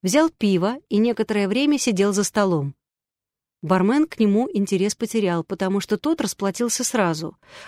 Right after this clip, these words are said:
О том, как он выглядел, и вовсе ничего сказать не может. Виталий здорово расстроился, бормотал, ничего вокруг себя не видит, и с грустью спросил меня: "Думаете, у меня глюки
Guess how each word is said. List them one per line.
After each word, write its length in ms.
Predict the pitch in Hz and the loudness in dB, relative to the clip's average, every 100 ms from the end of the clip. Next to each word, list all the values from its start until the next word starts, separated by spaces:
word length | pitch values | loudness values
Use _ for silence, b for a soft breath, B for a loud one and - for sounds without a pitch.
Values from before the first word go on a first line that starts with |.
| B | B
О 120 | 196 | 0
том, 260 | 330 330 | 4 2
как 180 | 285 220 | 2 0
он 160 | 226 220 | 0 2
выглядел, 440 | 311 277 220 220 | 2 2 0 -2
и 180 | - 262 | -2 -2
вовсе 340 | 240 214 - | 0 0 2
ничего 340 | 175 165 180 170 | 2 2 0 -4
сказать 400 | - 180 170 175 | -2 -2 -2 2
не 100 | 175 | 2
может. 420 | 170 151 156 _ _ _ _ _ _ _ _ _ _ _ _ _ _ - | 2 0 -6 _ _ _ _ _ _ _ _ _ _ _ _ _ _ -4
Виталий 360 | 196 311 277 | 2 4 4
здорово 380 | 196 240 233 185 | 2 2 2 0
расстроился, 680 | 175 - 190 180 156 - 170 | -2 -4 0 0 0 -4 -4
бормотал, 600 | 185 196 202 208 175 - b b - | 0 0 0 0 -2 -4 b b -4
ничего 480 | 160 - 175 160 156 | -4 -2 -2 -2 -2
вокруг 340 | 151 - - | -4 -8 -12
себя 260 | - 160 156 | -8 -6 -2
не 140 | 160 | 0
видит, 440 | 165 160 165 - _ _ | 0 -2 -6 -14 _ _
и 80 | 196 | -6
с 60 | 190 | -2
грустью 340 | 277 302 220 | -2 0 -2
спросил 380 | - 196 - 226 | -4 -4 -2 0
меня: 400 | 214 185 165 151 _ _ _ _ _ _ | 2 2 0 -4 _ _ _ _ _ _
"Думаете, 640 | 160 220 214 233 - 226 - | 0 0 2 -2 0 -4 0
у 60 | 208 | 0
меня 260 | 214 214 | 2 2
глюки 540 | 196 214 254 - 208 | 0 0 0 -2 -4